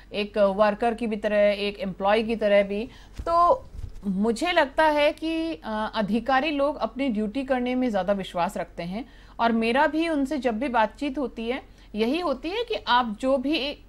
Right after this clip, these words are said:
जायज़ काम हैं वो करें, मेरे कहने पर आप जो नहीं होने वाला काम है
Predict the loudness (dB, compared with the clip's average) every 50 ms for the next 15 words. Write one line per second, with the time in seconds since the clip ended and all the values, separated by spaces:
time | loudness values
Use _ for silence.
0 | -18 -16 -16 -6 -2 0 2 4 6 6 6 6 4 0 0 2 2 0 0 0
1 | 0 0 0 0 2 2 0 0 0 -2 -6 -12 -18 -20 -16 -8 -4 0 2 4
2 | 4 4 4 4 0 0 0 0 -2 0 0 -2 -2 0 0 0 0 0 0 -2
3 | -2 -2 -2 0 0 0 0 0 0 0 -2 -2 0 0 0 0 -2 -2 -2 -2
4 | -2 -2 -2 -4 -4 -6 -6 -8